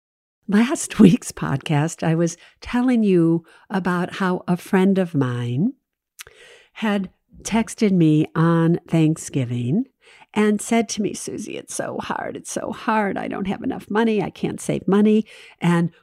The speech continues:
we went through all of her bills, and she found out that she was paying money in fees to the bank 'cause she didn't have enough money for their minimum, and she was paying a significant amount of money in fees. All right.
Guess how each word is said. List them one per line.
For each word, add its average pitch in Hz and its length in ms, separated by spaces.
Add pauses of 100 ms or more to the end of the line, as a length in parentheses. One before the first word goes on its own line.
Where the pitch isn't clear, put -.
we 185 160
went 190 280
through 214 260
all 190 200
of - 200
her 196 100
bills, 160 460
and 160 80
she - 100
found 170 340
out 151 260
that 156 120
she - 160
was 165 280
paying 196 520
money 170 300
in 160 240
fees 165 600
to - 140
the 151 120
bank 147 440
'cause 147 140
she 160 120
didn't 165 220
have 160 220
enough 156 320
money 165 200
for 170 160
their 165 160
minimum, 190 680 (420)
and 180 260 (120)
she - 180
was 175 140
paying 170 240
a 156 40
significant 165 600
amount 139 260
of 143 60
money 131 260
in 127 100
fees. 131 400
All 143 120
right. - 180